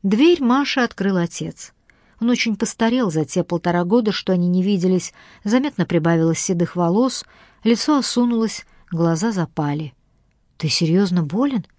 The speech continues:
испугалась Маша. «Да пустое. Простыл, понимаешь, в такую жару», —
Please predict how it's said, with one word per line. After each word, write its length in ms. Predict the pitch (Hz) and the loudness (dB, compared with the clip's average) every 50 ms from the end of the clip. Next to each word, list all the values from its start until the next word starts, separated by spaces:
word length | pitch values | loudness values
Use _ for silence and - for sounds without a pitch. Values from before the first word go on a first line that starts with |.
| _ | _
испугалась 600 | 185 - - - 175 160 175 170 160 160 - - | -12 -12 -10 -10 -6 -4 -2 -2 -2 -2 -4 -4
Маша. 420 | 165 160 156 143 - - - - - _ _ _ _ _ _ _ _ _ _ _ _ _ _ _ | -4 -4 -4 -4 -6 -10 -12 -14 -18 _ _ _ _ _ _ _ _ _ _ _ _ _ _ _
«Да 200 | 311 302 220 190 | -2 0 0 0
пустое. 640 | - - 151 - - - _ 160 151 151 151 147 - - _ _ _ _ _ _ | 0 -2 -6 -8 -8 -8 _ -4 -4 -2 -4 -6 -8 -14 _ _ _ _ _ _
Простыл, 400 | - 185 185 - - - 190 160 | -2 0 0 0 0 -2 -2 -2
понимаешь, 480 | - - 156 156 156 170 180 170 - - | -2 -2 -2 -2 0 0 0 0 -2 -4
в 60 | - | -6
такую 380 | - 165 151 - - 202 180 156 | -8 -8 -6 -2 0 0 0 0
жару», — 400 | 143 156 151 151 160 160 147 | 0 -2 -2 0 -2 -2 -4